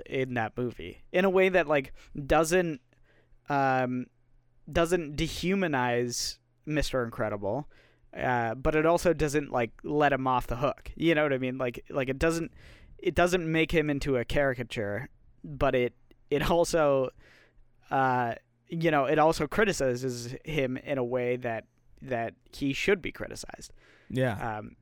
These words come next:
Speaker 1: yeah, I think it's, I mean, I love The Incredibles. I think it's such a good movie.
Speaker 2: I think what's cool about the list of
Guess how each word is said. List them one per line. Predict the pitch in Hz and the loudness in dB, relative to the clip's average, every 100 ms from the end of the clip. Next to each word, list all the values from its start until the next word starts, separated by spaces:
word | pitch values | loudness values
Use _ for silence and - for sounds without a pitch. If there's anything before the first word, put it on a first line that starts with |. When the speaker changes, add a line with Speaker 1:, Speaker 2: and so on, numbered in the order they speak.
| _ | _
Speaker 1:
yeah, | - 104 | -6 -4
I | 123 156 | -2 0
think | 175 | 2
it's, | 139 120 - - _ _ - | 0 -2 -8 -10 _ _ -8
I | 127 | -6
mean, | 92 87 - _ 139 | -6 -10 -18 _ 0
I | 151 | 2
love | 117 107 | 0 -2
The | - | -6
Incredibles. | - 117 - 120 | -10 -10 -12 -10
I | 120 | -8
think | 117 95 | -8 -12
it's | - | -10
such | 104 - | -12 -12
a | |
good | - - | -16 -16
movie. | - - - _ _ _ _ _ - | -18 -20 -20 _ _ _ _ _ -4
Speaker 2:
I | 185 | 0
think | 202 262 196 | 2 2 2
what's | 202 | 0
cool | - 202 196 | 4 4 4
about | 170 156 135 | 4 2 2
the | 139 | 0
list | 135 143 - 139 | 2 2 2 -2
of | 123 131 | -2 -4